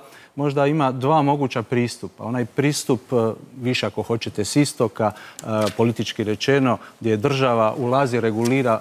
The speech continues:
i autoritarno zapravo želi kontrolirati taj prostor, a drugi gdje država daje određene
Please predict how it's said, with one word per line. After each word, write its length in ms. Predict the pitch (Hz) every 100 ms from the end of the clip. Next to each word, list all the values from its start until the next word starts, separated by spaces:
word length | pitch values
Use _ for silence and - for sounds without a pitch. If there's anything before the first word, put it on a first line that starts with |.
| -
i 140 | 117
autoritarno 800 | 113 131 127 113 101 127 135 117
zapravo 720 | 104 113 113 107 101 98 101 110
želi 260 | 104 113
kontrolirati 720 | 107 113 104 104 120 113 104
taj 200 | 98 113
prostor, 440 | 107 117 131 - 196 - - -
a 100 | 135
drugi 320 | 143 190 180
gdje 160 | 151 139
država 560 | 147 175 175 160 135 151
daje 540 | 131 151 160 135 120 -
određene 680 | 123 143 151 139 120 110